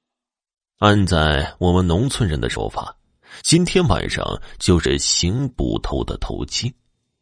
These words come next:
也是回魂夜的时候。小镇外面有一片小树林儿，一个大槐树下面有一个新坟，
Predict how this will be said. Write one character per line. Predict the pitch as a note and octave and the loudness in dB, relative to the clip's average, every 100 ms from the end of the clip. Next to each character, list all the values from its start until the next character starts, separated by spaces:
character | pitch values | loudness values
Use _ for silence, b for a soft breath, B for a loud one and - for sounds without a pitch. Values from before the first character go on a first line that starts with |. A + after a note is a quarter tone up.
| _ _ | _ _
也 | - F2+ | 4 4
是 | F2+ F#2+ | 6 2
回 | - E2 A2+ | 2 2 2
魂 | A#2 C3 | 2 0
夜 | B2 | 0
的 | D#2 | 0
时 | - - | -4 -4
候。 | A1 - - _ _ _ _ _ _ _ _ _ _ _ _ _ _ _ _ | -6 -8 -14 _ _ _ _ _ _ _ _ _ _ _ _ _ _ _ _
小 | - G#2+ A#2 | 4 6 8
镇 | A#2+ | 6
外 | A2 E2+ | 2 0
面 | C2 G1+ G1+ - B | -2 -6 -6 -8 B
有 | G2 F#2 | 4 4
一 | F#2 | 4
片 | F2+ | 0
小 | D2+ A#1+ | -4 -4
树 | C2 C2 | -8 -8
林 | G1+ | -8
儿， | A1+ A2+ _ _ _ _ _ _ _ _ | -8 -10 _ _ _ _ _ _ _ _
一 | B2 F3 | 2 4
个 | E3+ | 4
大 | D3+ A2 | 0 -2
槐 | E2+ G#2 | 0 0
树 | D3 C3+ F#2+ | 0 0 0
下 | - | -2
面 | G#1+ G1+ G1+ B B | -6 -6 -8 B B
有 | E2+ C2+ | -4 -4
一 | A1+ | -8
个 | - - | -6 -4
新 | - B2 B2+ | -2 -2 -2
坟， | - - F#2 | -8 -10 -10